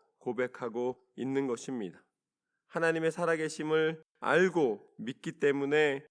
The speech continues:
이 현실을 어떻게 해서든지 넘어가고 싶은데, 그러나 지금 들려오는 소리와 현재 몸에 나타나는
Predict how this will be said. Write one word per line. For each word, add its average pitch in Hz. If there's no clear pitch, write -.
이 165
현실을 190
어떻게 -
해서든지 180
넘어가고 135
싶은데, 143
그러나 143
지금 156
들려오는 170
소리와 156
현재 180
몸에 170
나타나는 160